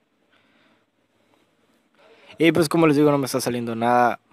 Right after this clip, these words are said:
más que basura y chozas que prácticamente ni uso. Vamos a abrirlo con el del torneo. Ya saben que pues hago torneos en el clan para que ustedes se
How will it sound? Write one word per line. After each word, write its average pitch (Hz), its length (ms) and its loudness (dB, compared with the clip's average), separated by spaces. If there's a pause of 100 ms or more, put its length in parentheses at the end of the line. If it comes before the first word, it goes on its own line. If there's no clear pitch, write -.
(100)
más 117 220 0
que - 80 -2
basura 139 600 0
y 110 220 -12
chozas 131 400 0
que 113 160 -6
prácticamente 117 680 -6
ni 110 200 -6
uso. 143 360 -4 (400)
Vamos 175 300 4
a - 20 2
abrirlo 147 280 2
con 147 160 -2
el 135 200 -2
del 123 200 -2
torneo. 117 320 -2
Ya 123 260 0
saben 120 300 -2
que 113 120 -10
pues 107 480 -14
hago 127 220 -2
torneos 120 440 -2
en 120 80 -4
el 120 100 -4
clan 120 260 -2
para 131 160 -2
que 127 120 -12
ustedes 117 280 -6
se 104 320 -8